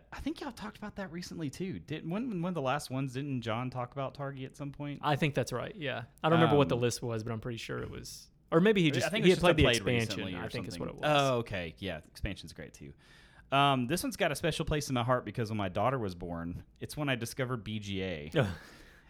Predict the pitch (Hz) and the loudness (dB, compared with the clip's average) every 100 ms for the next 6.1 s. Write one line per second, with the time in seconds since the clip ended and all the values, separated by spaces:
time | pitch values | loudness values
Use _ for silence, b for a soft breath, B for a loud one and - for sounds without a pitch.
0 | B 131 139 170 170 156 139 131 113 107 | B 2 4 4 4 2 4 2 -2 -2
1 | 110 107 - - 107 104 87 76 120 - | -2 -2 -6 -6 -2 0 0 -2 -4 -4
2 | - - - - 147 127 110 160 139 123 | -8 -10 -4 4 6 6 6 4 4 0
3 | 107 104 87 B B 156 165 302 311 196 | -2 -4 -8 B B 2 2 2 4 6
4 | 147 151 131 98 90 123 127 123 107 104 | 6 6 4 2 0 -2 -2 -2 -4 -4
5 | 92 90 - - 175 135 180 147 143 120 | -2 0 0 2 0 0 -2 -2 0 -2